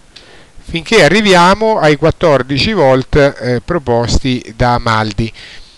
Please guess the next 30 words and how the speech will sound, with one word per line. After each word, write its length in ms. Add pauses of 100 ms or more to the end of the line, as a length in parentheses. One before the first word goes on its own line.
(360)
dove 640
la 120
differenza 760
è, 120
eh, 420
tra 180
le 120
due 160
fem 320
è 100
di 140
due 140
volt. 520 (420)
Quindi 260
la 120
soluzione 760
non 220
è, 280
eh, 380
quattordici 720
ohm 380
e 260
uno 340
virgola 460
quattro 500
per 180
dieci 300
alla 120
seconda 680 (400)
volt, 580